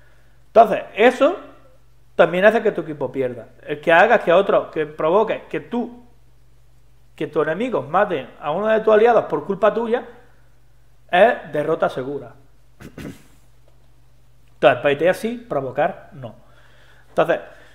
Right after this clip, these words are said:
que tú y tu equipo estén mal, mm, como para un enfrentamiento y no te quieras volver a base, hace que el equipo, mm, provoque a que el equipo entre bajo torre y os mate,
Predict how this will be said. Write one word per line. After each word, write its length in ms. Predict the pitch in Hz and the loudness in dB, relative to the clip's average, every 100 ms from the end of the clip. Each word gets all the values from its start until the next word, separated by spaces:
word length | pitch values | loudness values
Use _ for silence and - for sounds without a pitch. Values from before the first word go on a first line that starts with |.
| - - - - - - | -20 -20 -20 -20 -20 -8
que 120 | 160 | -6
tú 400 | 156 240 202 - - - | -4 -4 -4 -8 -20 -14
y 100 | 160 | -10
tu 120 | 170 | -8
equipo 280 | 165 226 156 | -6 -4 -6
estén 340 | 135 190 185 | -2 0 0
mal, 460 | 196 214 202 - - - _ | 2 2 0 -4 -14 -20 _
mm, 180 | 165 170 | -20 -20
como 300 | 156 147 139 | -12 -8 -6
para 280 | 143 135 139 | -2 0 0
un 100 | 175 | -2
enfrentamiento 560 | 190 202 208 214 214 - | -6 -4 -4 -4 -6 -10
y 40 | |
no 80 | 165 | -6
te 100 | 190 | -2
quieras 220 | 202 190 | 0 2
volver 280 | 190 185 185 | 0 0 0
a 80 | 180 | 2
base, 380 | 196 190 180 - | 0 -2 -6 -2
hace 240 | 175 190 | -4 -4
que 120 | 185 | -4
el 100 | 156 147 | -6 -4
equipo, 500 | 190 180 185 - - | -4 -4 -6 -8 -20
mm, 300 | 165 - 170 | -20 -20 -16
provoque 460 | - 160 175 196 196 | -2 2 4 6 6
a 100 | 160 | 4
que 80 | 156 | 0
el 60 | |
equipo 380 | 143 202 202 185 | -2 -2 2 2
entre 280 | 185 175 175 | 2 0 2
bajo 260 | 170 175 175 | 4 2 0
torre 260 | 175 185 | -2 -2
y 120 | 160 | -4
os 60 | 120 | -8
mate, 300 | 123 120 | -10 -12